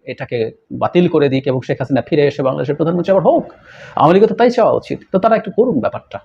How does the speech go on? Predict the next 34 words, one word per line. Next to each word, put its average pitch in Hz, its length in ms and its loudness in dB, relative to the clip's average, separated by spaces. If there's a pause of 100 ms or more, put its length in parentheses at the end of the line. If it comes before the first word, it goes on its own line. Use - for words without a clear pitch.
আমরা 127 160 -4
একটু - 140 -6
দেখি 175 240 -2
এবং 113 140 2
শেখ 156 140 0
হাসিনা 170 160 4
একটু 160 120 -2
আসুক। - 380 -2 (680)
শেখ 185 100 2
হাসিনা 226 200 6
যখন 233 160 2
দেশে 214 240 2
আসবেন 190 300 0
বলেছিলেন, 151 680 -2 (640)
তখনও 185 600 2
এই 175 220 4
ব্যাপারে 156 340 0
আমরা 135 280 2
সবাই 156 260 2
একমত 175 400 -2
হয়েছি 139 400 -4 (180)
যে 135 140 -2
এই 156 80 2
মানুষটা 214 640 0 (360)
লেজ 175 380 4
গুটিয়ে 247 240 2
ভারতে 170 300 -2
পালিয়ে 139 380 2
গেছেন, 113 560 -4
সেই 180 240 -2
মানুষটা 190 300 -2
বাংলাদেশে 170 540 0
ফিরে 135 280 0
আসবেন। - 420 -6